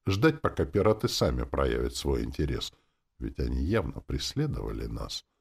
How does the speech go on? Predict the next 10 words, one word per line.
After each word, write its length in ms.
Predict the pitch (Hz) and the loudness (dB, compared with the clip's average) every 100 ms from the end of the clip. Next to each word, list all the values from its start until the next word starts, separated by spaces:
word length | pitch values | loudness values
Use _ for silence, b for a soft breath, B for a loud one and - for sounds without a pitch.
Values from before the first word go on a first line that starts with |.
| _ _ _ | _ _ _
А 120 | 110 107 | 6 6
значит, 380 | 117 131 147 | 6 6 6
должны 340 | 123 113 98 113 | 8 8 8 4
будут 380 | 117 117 110 - | 4 2 -2 0
и 120 | 135 | 2
здесь 340 | 120 90 82 - | 2 4 2 2
продемонстрировать 1000 | 76 76 73 73 71 - 73 76 69 71 | 0 2 2 2 0 0 2 4 2 2
свой 280 | 76 73 | 2 2
истинный 480 | 76 71 - 69 69 | 2 0 0 2 2
интерес, 500 | 71 73 71 69 - | 0 0 0 0 -2